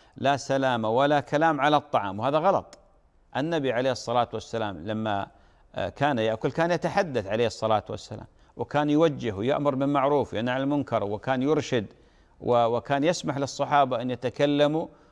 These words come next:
وهم على مائدة الطعام عليه الصلاة والسلام. ولذلك الإنسان لو دخل المسجد يسلم على من،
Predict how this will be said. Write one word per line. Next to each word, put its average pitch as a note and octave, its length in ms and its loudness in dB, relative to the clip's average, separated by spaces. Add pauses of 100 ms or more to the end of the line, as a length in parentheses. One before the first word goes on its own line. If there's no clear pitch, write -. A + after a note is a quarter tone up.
(100)
وهم C3 260 -2
على C3 240 2
مائدة C#3 460 0
الطعام C#3+ 500 0 (420)
عليه B2 280 2
الصلاة B2 480 2
والسلام. G2+ 440 -8 (400)
ولذلك B2 880 0 (280)
الإنسان B2+ 480 0
لو B2 120 2
دخل C3 420 -2
المسجد B2+ 460 -2
يسلم B2+ 440 0
على C3 240 2
من، C3+ 220 0